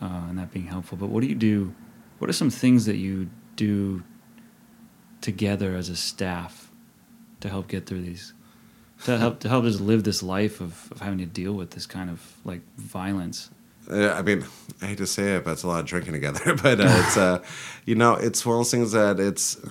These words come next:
Speaker 2: once again, because you need, people do this job because they love it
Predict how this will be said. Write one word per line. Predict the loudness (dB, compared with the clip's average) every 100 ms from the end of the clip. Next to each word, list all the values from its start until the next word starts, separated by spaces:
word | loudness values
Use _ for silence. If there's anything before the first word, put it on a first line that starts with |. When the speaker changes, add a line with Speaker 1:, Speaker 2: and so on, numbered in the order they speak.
| -6
Speaker 2:
once | -2 0
again, | 4 4 4
because | -2 0 2 2 2 -4 -6
you | -6 -2
need, | 0 2 0 -4 _ _ _ _ _ -20 -20 -18
people | -6 -2 0 -2
do | 0 -2
this | 0 -2 -2 -8 -14 -10
job | -2 4 4 2
because | -2 -2
they | -2
love | 0 2 2
it | -2